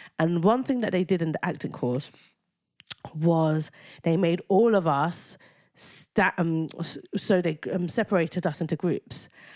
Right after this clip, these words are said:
and then we had to act, um, a, a monologue. So they gave us a monologue to follow, um, to learn. We had to learn that.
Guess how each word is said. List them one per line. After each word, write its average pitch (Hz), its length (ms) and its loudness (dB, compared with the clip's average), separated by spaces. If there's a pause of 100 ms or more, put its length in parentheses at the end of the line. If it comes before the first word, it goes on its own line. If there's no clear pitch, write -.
(200)
and 170 200 0
then 160 460 0 (680)
we 185 220 2
had 110 200 -2
to - 180 -6
act, - 240 -4 (140)
um, 175 400 -2
a, 170 60 -4 (100)
a - 40 -8
monologue. 170 540 0
So 170 100 -2
they 165 80 0
gave 180 220 0
us 165 120 -8
a 165 40 0
monologue 151 540 0
to - 120 -16
follow, 139 320 -2
um, 151 160 -6
to - 220 -4
learn. 151 380 2
We 160 80 -2
had 156 100 -8
to - 80 -6
learn 156 280 0
that. 139 220 -6